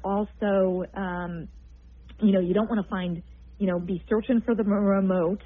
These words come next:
all over the place. But in your kitchen, like, uh, Rev-A-Shelf has some shelves that you can actually put your KitchenAid mixer on, and it'll lift up for you. Um, having cabinets that shelves come down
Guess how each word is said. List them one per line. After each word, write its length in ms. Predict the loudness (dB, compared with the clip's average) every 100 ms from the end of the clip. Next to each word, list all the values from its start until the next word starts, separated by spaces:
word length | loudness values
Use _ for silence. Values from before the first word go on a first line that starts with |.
| -8
all 240 | 0 2 2
over 200 | 0 -2
the 80 | -6
place. 320 | -4 -4 -4 -10 -20 -20 -20 -4
But 100 | 0
in 160 | 2 0
your 100 | -4
kitchen, 580 | -6 -8 -6 -8 -6
like, 220 | -6 -8 -8 -8
uh, 240 | -6 -6 -8 -14
Rev-A-Shelf 800 | -4 -2 -2 -4 -4 -4 -4 -6 -10
has 180 | -8 -8 -6
some 180 | -8 -8 -4
shelves 320 | -2 -2 -4 -12 -20 -20 -20 -12 -2
that 400 | -2 -2 -6 -6
you 180 | -4
can 180 | -4 -6
actually 540 | -6 -10 -12 -8 -6 -6
put 200 | -8 -10
your 80 | -10
KitchenAid 480 | -10 -6 -4 -4 -4
mixer 420 | -4 -6 -8 -12
on, 220 | -10 -10
and 120 | -10 -4
it'll 200 | -4 0
lift 360 | 0 -2 -6
up 300 | -8 -6 -8 -10 -20 -20 -20 -2
for 220 | 2 2
you. 380 | 0 -4 -8 -12 -16 -20 -20 -10
Um, 400 | -6 -4 -4 -6 -6
having 260 | -4 -4 -6 -6
cabinets 440 | -6 -2 -2 -4 -8 -6
that 120 | -4 -4 -4
shelves 260 | -2 -2 -6 -4
come 260 | -2 -2
down 540 | -2 -4 -4 -4 -6